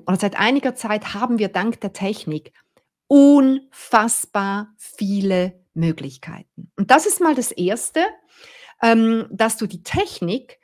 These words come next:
nicht mehr verbindest mit etwas Ungeliebtem, etwas, was dir Probleme bereitet, sondern erstmal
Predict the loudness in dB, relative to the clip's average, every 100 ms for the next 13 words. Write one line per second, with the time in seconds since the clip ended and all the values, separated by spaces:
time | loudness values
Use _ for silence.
0 | _ -2 0 0 -2 -6 -4 -8 -4 -2
1 | 0 -2 -6 -6 -8 -6 -8 -8 -10 -10
2 | -8 -2 0 2 0 0 -2 -4 -6 -4
3 | -8 -8 -12 -10 -10 -12 -8 -10 -6 -6
4 | -4 -4 -4 -4 -4 -4 -6 -10 -10 -20
5 | -20 -8 -2 0 -2 -2 -2 -2 -4 -4
6 | -2 -2 -4